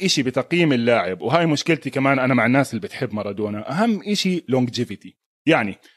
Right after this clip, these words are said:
الزلمة أوكي، لعب موسمين حلوين، أخذ واحدة سوبر بول، خسر بالتانية سوبر بول. طب اسمع، في منهم هدول خمسمية واحد، by the way، اللي هيك الكارير تبعتهم. تعال قول لي إيش صار معك كمان سبع سنين، ثمان سنين؟ هل أنت قادر تحافظ على هذا الليفل؟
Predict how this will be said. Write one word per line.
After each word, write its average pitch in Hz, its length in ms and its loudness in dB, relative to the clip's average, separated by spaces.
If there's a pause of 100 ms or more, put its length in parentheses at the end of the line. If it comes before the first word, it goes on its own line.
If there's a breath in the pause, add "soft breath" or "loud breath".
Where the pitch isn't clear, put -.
(220 soft breath)
الزلمة 277 400 4
أوكي، 190 400 4
لعب 185 260 4
موسمين 151 460 2
حلوين، 139 380 0
أخذ 139 220 0
واحدة 131 220 2
سوبر 127 320 0
بول، 127 220 4
خسر 127 300 -2
بالتانية 117 440 -2
سوبر 127 360 -4
بول. 135 260 2 (260 loud breath)
طب 139 80 4
اسمع، 160 420 0
في 160 220 2
منهم 156 300 2
هدول 139 280 4
خمسمية 127 520 0
واحد، 127 340 2
by 101 260 -6
the 107 60 0
way، 101 200 -4 (360 soft breath)
اللي 113 260 -2
هيك 131 220 2
الكارير 120 480 0
تبعتهم. 120 460 -2 (260 soft breath)
تعال 247 240 4
قول 226 160 4
لي 170 80 2
إيش 202 120 4
صار 190 260 4
معك 156 260 4
كمان 143 420 4
سبع 131 300 2
سنين، 127 400 0
ثمان 127 280 0
سنين؟ 127 400 0
هل 170 220 -2
أنت 156 180 -4
قادر 139 280 2
تحافظ 139 440 0
على 120 180 0
هذا 123 240 0
الليفل؟ 120 400 0